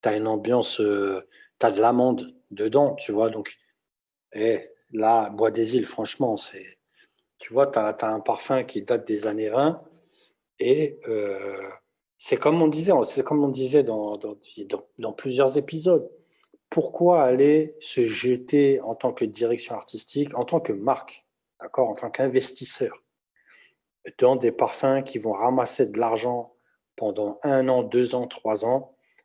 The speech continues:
et à la fin, c'est aux, c'est aux oubliettes. Certes, tu vas faire des flankers, tu vas, euh, essayer de, d'optimiser au maximum ton investissement et tout ça. Mais quand tu vois des parfums comme Bois des Îles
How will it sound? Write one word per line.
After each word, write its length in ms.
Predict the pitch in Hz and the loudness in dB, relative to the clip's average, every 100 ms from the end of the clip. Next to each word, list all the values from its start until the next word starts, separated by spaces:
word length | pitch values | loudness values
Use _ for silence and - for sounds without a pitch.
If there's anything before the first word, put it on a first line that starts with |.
| _ | _
et 80 | 120 | -4
à 80 | 113 | 0
la 120 | 120 | 0
fin, 200 | - 135 | 0 -2
c'est 160 | - | 0
aux, 160 | 113 110 | 0 0
c'est 180 | - 117 | -2 -2
aux 220 | 110 104 | -2 -6
oubliettes. 500 | 107 104 104 92 - _ _ | -10 -10 -10 -10 -18 _ _
Certes, 580 | - - - 139 - - - _ _ _ _ | -12 0 2 2 0 -16 -20 _ _ _ _
tu 160 | - | -8
vas 120 | 107 107 | -6 0
faire 200 | 151 120 | 0 2
des 100 | 117 | 0
flankers, 560 | - 123 113 113 - _ _ _ _ _ _ | 0 -4 -4 -8 -8 _ _ _ _ _ _
tu 160 | - 107 | -14 -4
vas, 440 | 117 120 123 120 | 2 4 4 0
euh, 320 | 101 101 101 - _ _ _ - | -4 -10 -12 -16 _ _ _ -12
essayer 540 | 107 - 110 107 120 | -10 -4 -6 -2 -4
de, 420 | 113 101 98 98 _ _ _ _ _ _ _ | -2 -6 -6 -10 _ _ _ _ _ _ _
d'optimiser 680 | 117 123 - 120 123 120 139 | -2 -2 -2 -8 -6 4 4
au 80 | 117 | 4
maximum 680 | 123 - - 117 127 131 | 0 -2 -8 -4 -2 -4
ton 180 | - 113 | -6 -8
investissement 680 | 107 110 - - - 131 117 | -6 -6 -6 -8 -4 -2 -4
et 20 | |
tout 120 | - | -6
ça. 220 | - - _ _ _ _ _ _ _ | -14 -18 _ _ _ _ _ _ _
Mais 100 | 120 | -2
quand 160 | - 202 | 0 0
tu 180 | - | 0
vois 540 | 143 131 135 - - _ _ _ _ - | 2 4 4 0 -18 _ _ _ _ -6
des 100 | 110 | -2
parfums 340 | 143 - 175 | -2 0 0
comme 200 | - 107 | 0 -2
Bois 180 | 110 139 | 4 4
des 300 | 131 131 127 | 4 -2 -2
Îles 140 | 110 | -8